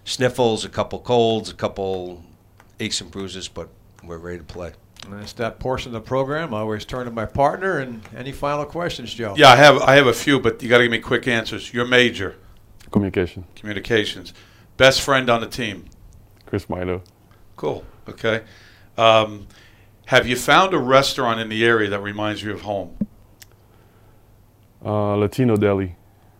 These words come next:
Speaker 4: in Bridgeport.
Speaker 3: Cool.
Speaker 4: Yeah.
Speaker 3: Nice. And, uh, has any of your family been able to see you play live?
Speaker 4: Yep.
Speaker 3: A lot? A few? Once?
Speaker 4: Uh,
Speaker 3: Twice?
Speaker 4: a few on Illegal Streams website.
Speaker 3: <laughs> How about, um,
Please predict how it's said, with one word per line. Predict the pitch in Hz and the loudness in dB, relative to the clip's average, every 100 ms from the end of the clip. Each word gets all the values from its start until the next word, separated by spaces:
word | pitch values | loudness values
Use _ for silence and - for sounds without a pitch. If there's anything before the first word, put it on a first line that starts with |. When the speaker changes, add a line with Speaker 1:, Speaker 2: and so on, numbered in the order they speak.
| _ - | _ -14
Speaker 4:
in | 95 | -6
Bridgeport. | 95 - - - - - _ _ - | -6 -4 -10 -10 -14 -20 _ _ -16
Speaker 3:
Cool. | - 160 - - - | -10 -8 -10 -16 -18
Speaker 4:
Yeah. | - - - | -16 -16 -14
Speaker 3:
Nice. | 123 101 - - - - - | -14 -14 -16 -20 -20 -12 2
And, | 123 120 | 2 6
uh, | 123 123 | 4 2
has | 101 127 120 | 0 0 2
any | 131 151 | 0 0
of | |
your | 160 | -2
family | 151 139 135 147 127 | -2 -2 -2 -2 -4
been | 117 | 0
able | 117 120 | 0 -2
to | 120 | -8
see | 107 - | -10 -8
you | 117 | -8
play | 113 123 113 | -2 -2 0
live? | 110 117 139 - - - | 2 2 0 -6 -14 -8
Speaker 4:
Yep. | - 90 - _ _ _ _ _ - | 0 0 -2 _ _ _ _ _ -4
Speaker 3:
A | 107 | 4
lot? | 107 131 - | 8 6 4
A | 113 | -8
few? | - 120 139 | -4 -4 -4
Once? | 135 113 131 - | -4 -6 -2 0
Speaker 4:
Uh, | 107 104 | 2 4
Speaker 3:
Twice? | 120 139 - - | 0 -2 -8 -4
Speaker 4:
a | 98 | -4
few | - 92 90 - _ - | -2 -4 -4 -12 _ -12
on | 95 90 87 - | -8 -6 -6 -4
Illegal | 92 92 90 90 | -2 -2 -4 -8
Streams | 87 - 95 90 85 - - - | -12 -10 -8 -8 -10 -18 -18 -10
website. | 87 - 90 - - - - _ | -10 -8 -10 -12 -18 -20 -20 _
Speaker 3:
<laughs> | - 135 120 107 - | -16 -14 -14 -20 0
How | 127 139 | 6 6
about, | 143 131 123 - | 8 8 6 2
um, | 123 117 110 110 107 | 2 2 -2 -8 -14